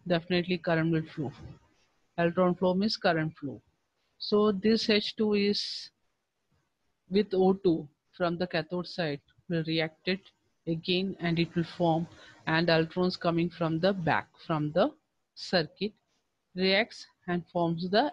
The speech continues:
H two O, and then H two O with water you are getting output. So this is the reaction explanation. We'll see in, uh,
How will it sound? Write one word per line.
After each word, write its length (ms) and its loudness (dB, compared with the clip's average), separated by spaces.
H 320 -4
two 120 -4
O, 180 -6
and 300 -2
then 260 2
H 240 -4
two 140 -4
O 120 2
with 320 2
water 420 2
you 180 2
are 60 2
getting 340 -2
output. 400 -6
So 200 4
this 360 2
is 240 4
the 340 6
reaction 460 2
explanation. 640 -4
We'll 120 -4
see 380 -4
in, 160 -2
uh, 180 -4